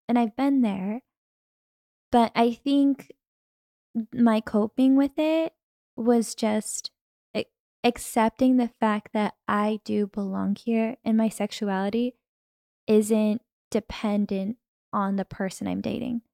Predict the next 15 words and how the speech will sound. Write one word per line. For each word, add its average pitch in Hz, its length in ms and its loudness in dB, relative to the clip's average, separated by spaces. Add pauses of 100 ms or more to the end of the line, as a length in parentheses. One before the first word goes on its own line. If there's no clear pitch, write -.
(340)
I 233 200 6
feel 277 140 0
like 277 240 4
I 214 400 2
became 220 400 2
powerful 202 640 0
in 220 240 0
my 196 220 0 (240)
bi-ness 208 540 2
and 214 100 0
my 202 120 0
stance 277 520 0
in 247 140 4
being 202 240 -2
bi 190 440 -4